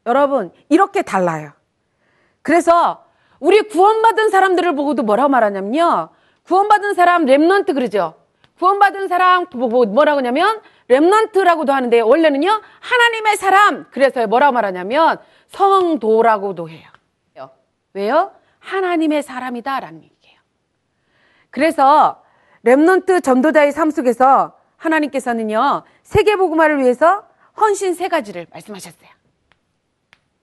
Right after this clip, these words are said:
오늘 로마서에서 헌신 세 가지.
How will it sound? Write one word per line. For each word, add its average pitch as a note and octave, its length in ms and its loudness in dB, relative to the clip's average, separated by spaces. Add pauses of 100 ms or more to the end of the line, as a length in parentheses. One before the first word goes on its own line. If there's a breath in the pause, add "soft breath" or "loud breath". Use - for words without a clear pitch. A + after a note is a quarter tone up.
(880)
오늘 G3+ 180 -8
로마서에서 A3+ 840 -4
헌신 E4 280 -6
세 D#4 140 -8
가지. - 340 -10